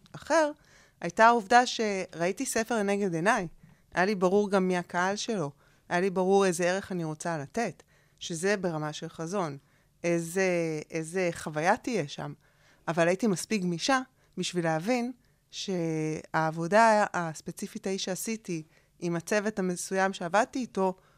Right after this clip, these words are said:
הובילה אותי יותר לספר בישול, מאשר, אה, לספר שהוא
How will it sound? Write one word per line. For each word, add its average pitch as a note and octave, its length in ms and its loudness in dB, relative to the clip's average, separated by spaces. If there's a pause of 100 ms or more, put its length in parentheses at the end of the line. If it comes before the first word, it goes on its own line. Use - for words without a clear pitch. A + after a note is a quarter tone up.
(200)
הובילה G#3+ 420 2
אותי G3 460 -2
יותר G3 600 -2
לספר F#3+ 600 -2
בישול, G#3 400 -2 (400)
מאשר, E3 520 -2
אה, E3+ 280 2
לספר E3+ 480 -4
שהוא D#3 600 -6